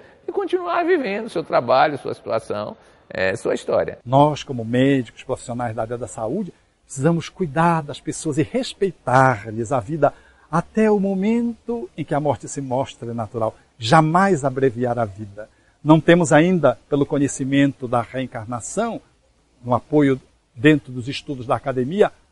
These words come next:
Speaker 2: a compreensão de que uma doença degenerativa, uma doença incurável, é a cura do espírito e não devemos abreviá-la. Sim, fazer a medicina paliativa, diminuindo os sintomas, dando conforto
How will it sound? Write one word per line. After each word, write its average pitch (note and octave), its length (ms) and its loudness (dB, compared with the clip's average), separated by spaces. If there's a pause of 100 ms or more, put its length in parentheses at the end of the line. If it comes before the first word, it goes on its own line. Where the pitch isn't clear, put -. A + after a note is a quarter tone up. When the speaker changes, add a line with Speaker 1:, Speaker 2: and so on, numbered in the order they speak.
Speaker 2:
a D#3+ 100 -6
compreensão D#3 920 -6 (400)
de A#2 100 -16
que C3+ 100 -10
uma B2 140 0
doença C3+ 720 0
degenerativa, A#2 1120 -8 (240)
uma B2 140 -2
doença C3+ 340 0
incurável, B2 640 0 (220)
é C#3+ 80 -2
a D3 60 2
cura F3 340 0
do F3 80 -2
espírito F3 880 -8 (340)
e C#3 80 -2
não C3 140 2
devemos D#3+ 420 -2
abreviá-la. A2 720 0 (280)
Sim, A3 760 2
fazer D3+ 300 0
a D3+ 40 2
medicina D3+ 400 -2
paliativa, B2+ 920 -2 (180)
diminuindo C#3 360 0
os - 120 -8
sintomas, C3 760 -4 (600)
dando C#3+ 300 2
conforto - 800 4